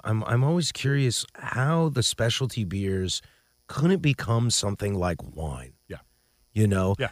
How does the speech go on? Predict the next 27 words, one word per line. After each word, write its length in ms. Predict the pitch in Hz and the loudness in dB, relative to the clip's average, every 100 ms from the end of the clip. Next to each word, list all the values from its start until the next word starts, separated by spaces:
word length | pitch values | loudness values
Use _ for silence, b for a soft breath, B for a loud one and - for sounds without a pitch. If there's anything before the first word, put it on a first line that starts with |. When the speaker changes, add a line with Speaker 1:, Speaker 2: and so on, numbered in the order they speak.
| - | -2
Speaker 1:
that 140 | 113 | 0
there 160 | - 110 | 2 4
are 140 | 104 | 4
cheaper 420 | 95 - 190 170 165 | 4 4 4 4 6
versions, 600 | 147 147 127 127 117 - | 8 6 6 4 2 0
there 180 | 92 | -2
are 140 | 80 85 | -2 -2
nicer 440 | 90 123 143 143 | 2 4 4 4
versions. 720 | 123 123 117 107 110 107 - b b b b - | 4 4 4 4 4 2 0 b b b b -4
Um, 360 | 101 101 95 95 - _ | 0 2 0 -4 -8 _
I 140 | 110 123 | 2 2
always 380 | 139 165 143 | 2 2 2
wondered, 520 | 113 123 131 123 113 87 | 2 2 4 4 2 0
you 140 | 104 | 0
know, 340 | 101 95 87 90 | 2 2 2 0
it, 180 | - 95 - - | -2 -4 -6 -10
especially 400 | - - 117 - | -8 -2 -2 0
when 120 | 110 104 | -2 -2
it 80 | - | -2
comes 260 | 107 95 | -2 0
to 80 | - | 0
maybe 420 | 98 92 90 87 b b b b b b b b - | 0 0 0 -2 b b b b b b b b 2
mixed 280 | 127 131 - | 6 6 4
fermentation, 840 | 127 120 104 113 113 - 110 101 | 4 4 4 2 4 4 4 2
wild 280 | 101 104 101 | 4 2 2
fermentation, 680 | 107 101 92 98 90 101 92 | -2 -4 -2 -2 -2 -2 -2
or, 600 | - 95 92 92 90 82 | 0 0 2 2 2 0